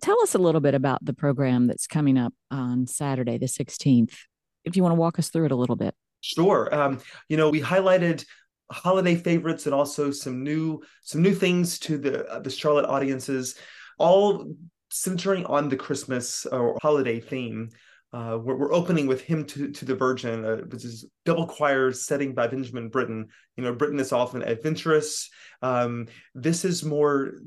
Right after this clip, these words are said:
Speaker 2: tonal and sedate in his, in his repertoire for sure, but it has a quartet that is answered then by the choir. It's haunting, antiphonal way of, of, of setting up the concert.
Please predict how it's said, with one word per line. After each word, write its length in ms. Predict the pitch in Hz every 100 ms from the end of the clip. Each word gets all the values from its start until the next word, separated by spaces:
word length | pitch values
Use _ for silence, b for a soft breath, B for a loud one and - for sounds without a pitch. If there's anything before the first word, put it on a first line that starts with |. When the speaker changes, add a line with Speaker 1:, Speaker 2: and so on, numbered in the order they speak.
| -
Speaker 2:
tonal 540 | - 165 165 127 117
and 200 | - 127
sedate 640 | 117 - 117 135 120 - -
in 260 | - 131 110
his, 380 | 131 113 - -
in 100 | 127
his 160 | 127 -
repertoire 400 | 113 107 110 101
for 100 | 110
sure, 400 | - 120 107 104 B B -
but 100 | 131
it 60 |
has 120 | 147 131
a 60 |
quartet 480 | - 151 147 156 143
that 160 | - 131
is 160 | 131
answered 520 | - 135 123 127 120
then 160 | 127 123
by 140 | 120
the 80 | 117
choir. 400 | 117 127 110 110
It's 100 | 107
haunting, 600 | - 147 135 - 117 117 113 B B -
antiphonal 640 | 127 120 156 - 127 120
way 280 | 120 117 117
of, 80 | 110
of, 220 | 117 127
of 120 | -
setting 400 | - - 127 127
up 160 | 110 -
the 80 | -
concert. 560 | - 113 - 107 -